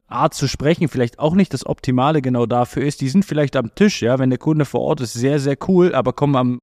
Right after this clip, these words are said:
am Telefon nicht so rüber. Weil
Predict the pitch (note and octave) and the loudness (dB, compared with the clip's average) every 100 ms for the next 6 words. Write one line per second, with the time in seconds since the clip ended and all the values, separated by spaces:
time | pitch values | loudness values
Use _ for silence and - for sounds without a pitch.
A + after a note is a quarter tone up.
0 | _ _ A#2+ A2+ D3 D#3 C#3 C3+ B2+ - | _ _ -2 2 2 2 0 0 0 0
1 | B2 C3 C3 - _ _ _ _ A#2 B2 | -2 0 -2 -6 _ _ _ _ 2 4
2 | B2+ | 2